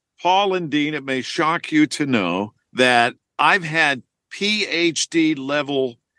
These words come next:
educated people say to me, "Seriously, Larry,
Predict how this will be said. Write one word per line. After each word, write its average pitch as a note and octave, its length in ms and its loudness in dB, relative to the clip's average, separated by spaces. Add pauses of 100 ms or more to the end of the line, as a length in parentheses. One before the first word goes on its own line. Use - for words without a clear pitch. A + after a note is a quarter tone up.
(200)
educated E3+ 680 2
people A2 560 -2 (540)
say D3 380 4
to C3+ 180 -2
me, A2 260 2 (640)
"Seriously, F#2 680 0
Larry, F#2 420 -2